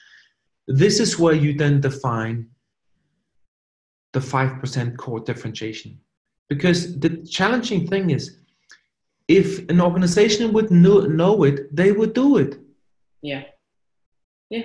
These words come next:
Speaker 1: And this is not something that just pops up and says, "Oh, ah, great, I just read this in the article, let's do it this way." No, no. When you read it in the article,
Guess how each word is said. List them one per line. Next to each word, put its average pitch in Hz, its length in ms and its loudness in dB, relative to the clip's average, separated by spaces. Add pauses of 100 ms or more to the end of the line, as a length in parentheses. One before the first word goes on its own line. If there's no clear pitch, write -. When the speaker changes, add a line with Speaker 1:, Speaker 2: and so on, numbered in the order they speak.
Speaker 1:
And 160 160 0
this 202 160 -8
is 240 140 -10
not 214 160 0
something 202 360 0
that 175 180 0
just - 400 -2 (320)
pops 180 360 -2
up 190 220 0
and 180 120 0
says, 170 200 -2
"Oh, 196 480 2
ah, 185 440 0
great, 180 240 2
I 156 80 4
just 175 240 0
read 175 180 0
this 170 160 2
in 175 80 2
the 156 80 4
article, 156 500 0
let's 170 240 0
do 170 160 2
it 156 120 -2
this 156 180 -2
way." 135 320 -4 (320)
No, 160 160 2
no. 208 440 -2 (520)
When 165 160 6
you 170 100 8
read 180 200 4
it 262 100 2
in 226 100 0
the 156 80 2
article, 143 680 -2